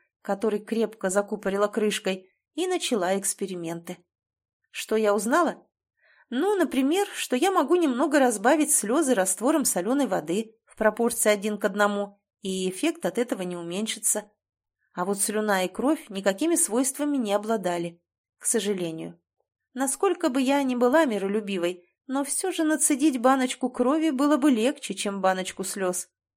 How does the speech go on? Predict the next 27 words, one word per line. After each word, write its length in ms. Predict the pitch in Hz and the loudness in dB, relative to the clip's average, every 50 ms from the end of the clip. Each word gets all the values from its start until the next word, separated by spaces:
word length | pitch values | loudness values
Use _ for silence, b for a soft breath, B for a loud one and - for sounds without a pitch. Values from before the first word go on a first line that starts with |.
| _ _ _ _ _ _ _ _ _ _ _ | _ _ _ _ _ _ _ _ _ _ _
Так 200 | - 359 370 359 | 4 4 4 2
что 200 | - - - 320 | 0 -2 0 0
приходилось 720 | 262 - 269 269 - 254 240 233 233 240 233 220 214 - | 0 0 0 2 4 4 4 4 2 2 2 2 2 2
рыдать 580 | - 190 185 185 190 233 302 339 330 - - - - _ _ | 2 0 2 4 6 6 6 6 4 0 -8 -12 -18 _ _
и 140 | - 339 392 | 0 2 4
страдать 600 | - - - 320 302 262 208 214 233 254 - - | 4 4 6 6 6 6 6 6 4 4 2 -2
потом 320 | - 196 196 - 190 190 | -6 -4 -2 -2 0 0
от 120 | 190 185 | 0 -2
красных 480 | - - 202 190 180 180 - 196 185 180 | -2 0 0 2 2 2 0 -2 -4 -4
глаз. 420 | 180 185 180 170 170 170 - - - _ _ _ _ _ _ _ _ | -2 -2 -2 -2 -2 -2 -6 -6 -10 _ _ _ _ _ _ _ _
Но 140 | - 175 180 | -10 -6 -2
зато 380 | 170 196 196 196 - 220 214 | -2 -2 -2 0 2 2 2
какие 420 | 214 220 220 214 - - 247 240 233 | 4 2 0 0 0 -2 0 2 2
артефакты! 1080 | 240 233 233 - - 262 262 - - 294 269 254 226 226 - - - 220 202 214 - _ _ _ _ _ _ _ _ | 0 0 0 -2 -4 -4 -2 2 6 8 8 8 6 4 0 0 0 0 0 0 -6 _ _ _ _ _ _ _ _
Самым 440 | - - - 220 190 190 190 180 170 | -4 -2 0 0 0 0 -2 -4 -4
первым 420 | 175 190 196 196 180 185 180 175 | -2 0 0 2 2 0 -2 -2
делом 460 | 165 180 220 262 262 208 165 - - _ | 0 4 4 4 4 4 0 -4 -12 _
я 220 | 185 165 185 196 | -4 0 2 2
отправила 500 | 208 202 - - 220 214 220 214 214 208 | 2 2 0 2 4 4 4 6 4 2
в 100 | 196 190 | 2 2
дом 260 | 180 190 220 226 220 202 | 2 2 2 2 2 0
несчастной 500 | 196 196 - - 220 214 214 - 214 190 | -2 -2 2 4 4 4 4 2 0 0
семьи, 560 | 196 - 202 190 180 180 208 269 294 269 - | 0 0 -2 -2 -2 0 0 0 -2 -2 -4
живущей 520 | - 175 196 196 202 208 196 - - 196 190 | -4 -2 -2 0 0 0 -2 -2 -2 -2 -2
около 260 | 185 - 202 202 196 | 0 0 0 0 2
фабрики 460 | 202 226 202 185 180 185 180 - 214 | 4 4 4 4 4 -2 -6 -6 -6
Фелтона, 500 | - - 208 196 190 190 196 190 185 | -4 0 0 0 0 0 -4 -4 -4